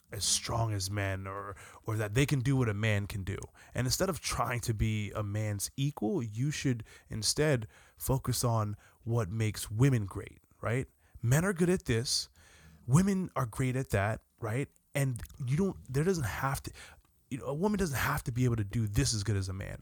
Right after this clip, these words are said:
Why don't you do that as good as a woman and focus on being great at the things men can't do? 'Cause there's a lot of shit men cannot do. And then she went on to say that, you know, one of the biggest differences about men and women is that men are men and women are people.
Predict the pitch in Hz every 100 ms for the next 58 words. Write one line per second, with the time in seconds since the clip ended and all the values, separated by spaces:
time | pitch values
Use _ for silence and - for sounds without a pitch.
0 | - 135 160 - 131 143 127 127 110 117
1 | 107 104 160 120 117 - - - 123 -
2 | 135 139 - 120 110 110 120 101 117 113
3 | 107 107 117 98 110 120 107 123 110 107
4 | - - - - 151 147 107 98 104 120
5 | 139 143 127 - 135 - 107 104 120 117
6 | - 104 98 107 - - 104 - - -
7 | - 147 151 175 156 143 143 120 - 135
8 | 120 107 101 - - - - _ - 127
9 | 117 113 127 113 107 120 101 110 110 107
10 | 104 101 101 95 95 101 107 101 98 156
11 | 165 110 101 98 - - _ _ - 117
12 | 123 131 147 123 101 107 104 104 101 95
13 | 95 - 104 - -